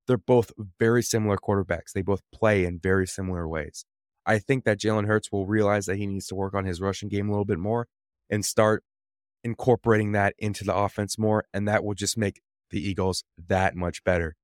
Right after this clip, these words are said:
Stay tuned for next year's Eagles team. They are definitely going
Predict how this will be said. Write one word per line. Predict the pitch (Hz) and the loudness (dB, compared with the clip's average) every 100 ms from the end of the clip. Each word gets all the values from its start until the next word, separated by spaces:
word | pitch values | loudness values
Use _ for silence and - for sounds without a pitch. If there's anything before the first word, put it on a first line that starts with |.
| _ _ | _ _
Stay | - - - 107 104 - | -12 -6 2 4 2 0
tuned | - 117 110 107 | 4 4 6 2
for | - 104 | 0 0
next | 95 104 110 - - | 2 2 2 0 0
year's | 123 120 120 - | 4 4 4 0
Eagles | 120 117 123 - | 0 4 2 2
team. | - 131 127 131 _ _ _ _ | 2 4 2 0 _ _ _ _
They | - 101 101 | 2 2 4
are | 98 90 _ - | 2 0 _ 0
definitely | 104 - 110 101 110 110 - _ | 0 0 -2 0 0 0 -6 _
going | - 104 101 104 | 4 6 6 2